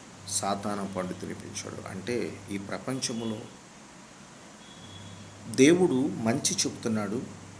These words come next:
బైబిల్ గ్రంథం అంతా చూడండి, పాపము చేయొద్దు, చెడు మార్గానికి పోవద్దు, దానివల్ల ప్రమాదము,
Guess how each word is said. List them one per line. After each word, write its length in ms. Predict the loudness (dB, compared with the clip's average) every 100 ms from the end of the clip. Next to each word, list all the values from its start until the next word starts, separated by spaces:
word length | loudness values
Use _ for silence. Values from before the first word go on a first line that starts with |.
| -16 -16 -18 -18 -8
బైబిల్ 340 | 2 4 6 4
గ్రంథం 360 | 4 2 2
అంతా 360 | 0 -2 -4 -6
చూడండి, 460 | -4 -2 -2 -4 -6 -10 -14 -14 -14 -14 -6
పాపము 360 | -2 -2 -2 0 0
చేయొద్దు, 520 | 0 -2 -2 -4 -4 -6 -12 -14 -12 -12 -12 -4 2
చెడు 140 | 4
మార్గానికి 580 | 4 2 2 0 -2 -2
పోవద్దు, 440 | -2 -2 -2 -4 -2
దానివల్ల 400 | -2 -4 -4 -6
ప్రమాదము, 760 | -6 -6 -4 -4 -4 -4